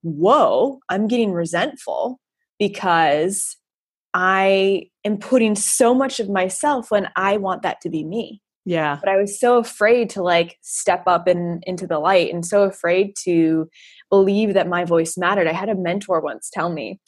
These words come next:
Speaker 1: when I shared with him my writing that no one cared about my story. And while I'm sure he was super well-meaning when he said that, and I was so, I was like, this is when I was, like, twenty-five.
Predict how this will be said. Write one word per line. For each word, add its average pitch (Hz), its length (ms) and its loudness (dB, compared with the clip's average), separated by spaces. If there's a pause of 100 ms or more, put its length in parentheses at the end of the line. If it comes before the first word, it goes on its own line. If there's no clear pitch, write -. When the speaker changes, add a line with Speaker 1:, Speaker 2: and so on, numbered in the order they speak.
(1000)
Speaker 1:
when 214 120 0
I 190 120 2
shared 196 280 4
with 208 160 0
him 226 140 -2
my 175 140 0
writing 170 420 2
that 165 180 -4
no 180 140 -2
one 185 160 -2
cared 170 240 -2
about 160 180 -2
my 156 80 -10
story. 131 480 -6 (1300)
And 202 480 0 (200)
while 196 300 2
I'm 202 180 -2
sure 226 260 2
he 247 160 0
was 254 180 -2
super 208 320 -2
well-meaning 170 680 -2
when 170 100 -6
he 165 120 -8
said 147 280 -10
that, 285 320 -2 (1040)
and 208 520 2 (300)
I 202 140 2
was 226 180 6
so, 214 340 4
I 202 120 2
was 202 120 2
like, 190 140 2 (140)
this 208 180 -6
is 202 80 -4
when 185 100 -2
I 160 80 -6
was, 156 100 -12
like, - 120 -16
twenty-five. - 460 -12